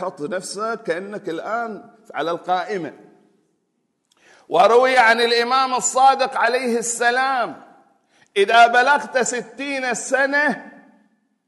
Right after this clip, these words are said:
فاحسب نفسك في الموتى." يعني انتبه لروحك،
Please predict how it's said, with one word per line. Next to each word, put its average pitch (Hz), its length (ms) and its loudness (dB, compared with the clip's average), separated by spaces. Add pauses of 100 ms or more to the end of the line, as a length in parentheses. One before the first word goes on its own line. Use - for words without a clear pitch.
فاحسب - 760 -6
نفسك 202 800 -10
في 202 160 -12
الموتى." 135 720 -12 (1400)
يعني 110 280 -14
انتبه 165 320 -6
لروحك، 165 640 -6